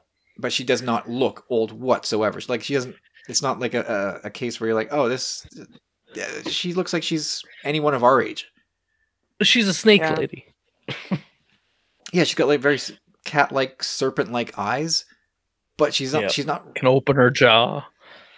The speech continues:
Speaker 1: Like, she, she looks young, even though she's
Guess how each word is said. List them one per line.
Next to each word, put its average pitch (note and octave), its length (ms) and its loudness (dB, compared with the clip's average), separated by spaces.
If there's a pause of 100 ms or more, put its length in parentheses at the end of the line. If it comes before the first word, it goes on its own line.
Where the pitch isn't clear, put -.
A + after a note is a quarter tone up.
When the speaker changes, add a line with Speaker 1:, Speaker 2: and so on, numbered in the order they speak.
(680)
Speaker 1:
Like, D#3+ 100 0
she, C#3 280 -6
she - 160 -4
looks D3+ 360 -2
young, A#2+ 400 -4 (120)
even B2 220 -6
though A#2+ 120 -2
she's B2 460 -8